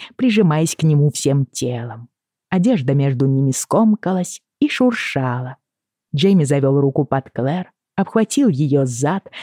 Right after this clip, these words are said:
проник пальцами в тёплую складку между ягодиц и просунул один палец чуть глубже. Клэр ахнула, застонала и подняла бёдра, пытаясь вырваться из его хватки.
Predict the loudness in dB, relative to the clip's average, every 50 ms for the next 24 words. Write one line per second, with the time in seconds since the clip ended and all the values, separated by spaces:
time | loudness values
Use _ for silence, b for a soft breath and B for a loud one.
0 | B B _ 2 4 4 4 2 0 -2 0 0 0 0 2 2 4 4 4 2
1 | 0 -2 -2 2 2 2 2 0 0 -2 0 0 0 0 0 0 2 2 2 0
2 | 0 0 0 0 0 0 0 0 0 0 -2 -2 -4 -4 -6 -4 -4 -6 -8 -8
3 | -10 -14 -14 -14 _ _ _ _ _ _ -2 -2 0 0 0 0 2 4 4 6
4 | 6 4 4 4 4 2 2 2 0 0 0 2 0 0 -2 -4 -4 -2 -2 0
5 | 0 0 -2 -2 -2 0 -2 -2 -4 -4 -4 -4 -6 -6 -8 -10 _ _ _ _
6 | _ _ _ _ -4 -2 -2 -2 -2 -6 _ _ _ -4 -4 -4 -4 -8 -6 -4
7 | -2 -2 -2 -4 -6 -10 _ _ _ _ _ -2 0 0 0 0 -2 -2 -2 0
8 | 0 0 0 0 0 0 -2 -2 B B B B B B -2 2 2 4 4 6
9 | 4 4 4 4 4 6 6 6 6 4 4 2 0 0 2 2 2 2 0 0
10 | -2 0 0 0 0 2 0 0 -2 -2 -2 0 0 0 0 0 0 0 0 2
11 | 0 0 -2 -4 -4 -2 -2 -2 -4 -8 -12 _ -10 -10 -10 -10